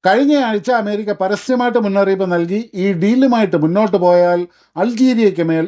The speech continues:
ഉപരോധം വരും. ഇത് ഇന്ത്യക്കുള്ള കൃത്യമായ സന്ദേശമാണ്. "അൾജീരിയയെ ഞങ്ങൾ വെറുതെ വിട്ടില്ലെങ്കിൽ ഇന്ത്യയെ ഞങ്ങൾ നിരീക്ഷിക്കുന്നുണ്ട്" എന്ന് പറയാതെ പറയുകയാണ് വാഷിങ്ടൺ.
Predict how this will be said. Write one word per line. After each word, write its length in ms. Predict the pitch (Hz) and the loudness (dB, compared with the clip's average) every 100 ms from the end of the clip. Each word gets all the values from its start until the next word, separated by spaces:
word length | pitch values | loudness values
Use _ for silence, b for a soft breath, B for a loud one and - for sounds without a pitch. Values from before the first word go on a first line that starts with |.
| - | -2
ഉപരോധം 460 | 156 170 160 151 147 | 0 0 0 -2 0
വരും. 300 | 135 151 135 90 _ _ _ _ _ _ _ - | 0 0 -2 -8 _ _ _ _ _ _ _ -4
ഇത് 140 | 214 | 0
ഇന്ത്യക്കുള്ള 500 | 254 214 285 - 254 | 0 2 0 0 0
കൃത്യമായ 640 | 240 208 - _ 262 247 247 | 0 -4 -8 _ -2 0 -2
സന്ദേശമാണ്. 800 | 202 185 185 202 180 151 139 117 - _ _ _ _ _ _ - | -2 -2 -2 0 0 -2 -2 -6 -10 _ _ _ _ _ _ -6
"അൾജീരിയയെ 680 | 131 170 170 233 254 262 254 | -2 -2 0 0 2 2 2
ഞങ്ങൾ 240 | 262 254 254 | 0 0 0
വെറുതെ 320 | 240 226 240 | 0 0 0
വിട്ടില്ലെങ്കിൽ 560 | 233 233 240 233 240 294 | 0 -2 -4 -4 -4 -4
ഇന്ത്യയെ 400 | 269 226 247 240 | -4 -2 0 0
ഞങ്ങൾ 240 | 233 220 220 | 0 0 0
നിരീക്ഷിക്കുന്നുണ്ട്" 800 | 208 202 220 226 220 202 202 240 | 0 -2 -2 -2 -4 -2 -2 0
എന്ന് 200 | 220 208 185 | 0 0 0
പറയാതെ 380 | 175 196 214 | 0 2 0
പറയുകയാണ് 640 | 214 175 175 170 156 160 254 277 _ _ _ _ _ | 0 0 0 0 -2 -2 -2 -4 _ _ _ _ _
വാഷിങ്ടൺ. 480 | 196 180 170 147 | -6 -4 -4 -4